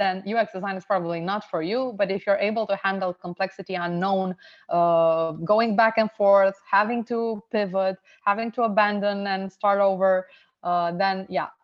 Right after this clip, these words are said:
that's, that will probably make you good at being a U X designer. And I'm really, uh, excited to hear your top three findings.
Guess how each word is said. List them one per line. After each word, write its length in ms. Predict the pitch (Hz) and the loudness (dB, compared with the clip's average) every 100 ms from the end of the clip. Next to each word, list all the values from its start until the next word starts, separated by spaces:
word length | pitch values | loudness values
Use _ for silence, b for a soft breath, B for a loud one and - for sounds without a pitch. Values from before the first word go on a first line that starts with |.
| _ - | _ -4
that's, 320 | 190 208 202 - | 0 0 0 0
that 180 | 220 214 | 2 2
will 120 | 180 | 2
probably 460 | 190 185 175 170 | 4 2 2 -2
make 240 | 160 170 - | -2 -6 -6
you 160 | 156 151 | -8 -6
good 260 | 151 180 170 | -2 -2 -2
at 200 | 165 160 | -2 -4
being 240 | 147 160 156 | -4 -8 -6
a 40 | |
U 160 | 160 156 | -6 -6
X 180 | 156 - | -8 -10
designer. 460 | 160 180 262 214 196 | -4 -2 0 -2 -2
And 220 | 190 180 - | -2 -2 -4
I'm 360 | 196 202 190 | -6 -4 -4
really, 420 | 185 226 220 202 - 202 | -2 -2 -2 -4 -8 -12
uh, 100 | 170 | -10
excited 440 | 160 - 202 190 185 | -10 -6 -4 -4 -6
to 80 | |
hear 180 | 151 185 | -8 -4
your 200 | 175 170 160 | -2 -4 -2
top 200 | 156 - | -4 -4
three 160 | - - _ | -10 -18 _
findings. 400 | - - - - | -4 -4 -8 -18